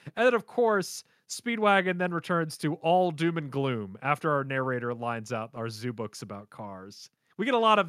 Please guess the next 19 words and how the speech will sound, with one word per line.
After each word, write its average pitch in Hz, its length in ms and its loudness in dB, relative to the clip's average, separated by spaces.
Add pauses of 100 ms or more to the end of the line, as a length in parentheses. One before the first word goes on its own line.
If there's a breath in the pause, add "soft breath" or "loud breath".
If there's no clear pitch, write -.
(120)
Speedwagon 156 520 -4
just 135 140 -12
being 139 140 -4
like, 127 160 -4
"We 285 200 -4
are 180 240 0
done, 151 520 -2
man. 160 520 -8 (380 soft breath)
All 247 200 4
that 277 120 -4
humanity 233 560 -2
could 175 200 -6
do 226 200 -6
is 156 240 -4
run. 131 680 -2 (220)
Cars 214 400 -6
is 151 120 -12
the 131 100 -12
best." 143 640 -8